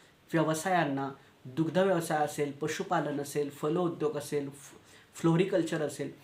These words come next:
या सगळ्या भाग हा बँकिंग क्षेत्रातल्या पतपुरवठ्यापासून फार दूर होता.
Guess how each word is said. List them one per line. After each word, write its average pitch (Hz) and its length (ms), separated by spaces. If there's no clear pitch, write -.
या 202 200
सगळ्या 214 400
भाग 160 240
हा 151 280
बँकिंग 170 540
क्षेत्रातल्या 190 600
पतपुरवठ्यापासून 170 1040
फार 170 400
दूर 151 180
होता. 117 320